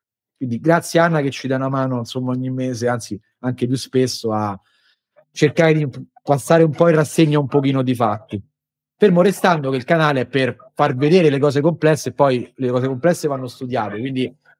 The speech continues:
noi comunque vi lasciamo articoli sia sulla prima parte di questa discussione, che è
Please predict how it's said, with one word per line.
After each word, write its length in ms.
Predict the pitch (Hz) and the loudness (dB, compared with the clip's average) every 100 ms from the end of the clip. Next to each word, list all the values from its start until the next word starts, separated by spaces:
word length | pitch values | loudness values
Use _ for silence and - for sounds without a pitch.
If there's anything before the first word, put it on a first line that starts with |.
| _ - | _ 0
noi 200 | 151 170 | 2 4
comunque 800 | 143 147 170 175 160 151 131 - - - | 4 2 0 2 4 4 2 -8 -20 -6
vi 100 | 147 | 0
lasciamo 480 | 156 143 - 156 143 | 0 0 0 0 -2
articoli 600 | 127 - 208 190 196 185 | -6 -2 0 2 2 2
sia 200 | - 160 | 0 -2
sulla 200 | 139 135 | 0 -2
prima 280 | 139 131 123 | -2 -4 -2
parte 560 | 120 110 110 143 175 | -2 -4 -4 0 0
di 60 | 175 | -2
questa 240 | 123 - | -8 -8
discussione, 540 | 117 113 123 - 175 143 | -8 -8 -10 -2 0 2
che 80 | |
è 100 | 113 | -2